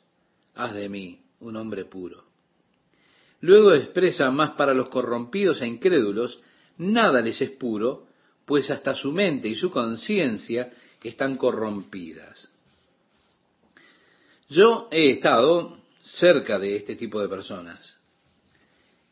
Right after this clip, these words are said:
y me siento entonces como tomándome un baño o una ducha, es decir,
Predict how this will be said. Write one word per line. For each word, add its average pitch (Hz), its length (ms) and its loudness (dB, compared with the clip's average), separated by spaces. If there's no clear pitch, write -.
y 104 420 -6
me 113 140 -10
siento 156 380 -2
entonces 147 380 -2
como 98 560 -6
tomándome 127 880 -2
un 127 160 -8
baño 135 580 2
o 123 140 0
una 135 320 0
ducha, 143 640 -2
es 120 160 -4
decir, 123 320 -6